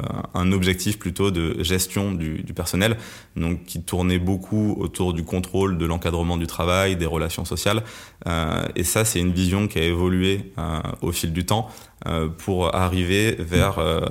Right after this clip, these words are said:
une fonction qui, euh, accompagne, euh, le développement, on peut dire, des, euh, des talents. Euh, donc, euh, une fonction qui est devenue, qui a repris sa place, entre guillemets,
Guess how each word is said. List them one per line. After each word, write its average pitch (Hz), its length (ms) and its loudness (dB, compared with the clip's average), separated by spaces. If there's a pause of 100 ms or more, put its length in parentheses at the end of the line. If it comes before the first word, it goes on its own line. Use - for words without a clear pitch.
(120)
une 85 120 0
fonction 104 600 0 (120)
qui, 85 480 -4
euh, - 60 -4 (340)
accompagne, 101 640 0 (480)
euh, 82 300 -2 (120)
le 85 160 0
développement, 95 640 2
on 101 100 2
peut 90 140 0
dire, 92 420 0
des, 82 480 0
euh, 82 220 -2 (320)
des 87 140 0
talents. 98 280 0 (300)
Euh, - 420 -4
donc, - 380 -2
euh, - 100 0
une 87 100 0
fonction 90 360 -2
qui 87 180 -2
est 85 40 2
devenue, 90 520 2 (360)
qui - 100 0
a 80 40 2
repris 98 360 2
sa 90 160 2
place, 92 320 2
entre 87 220 0
guillemets, 87 340 4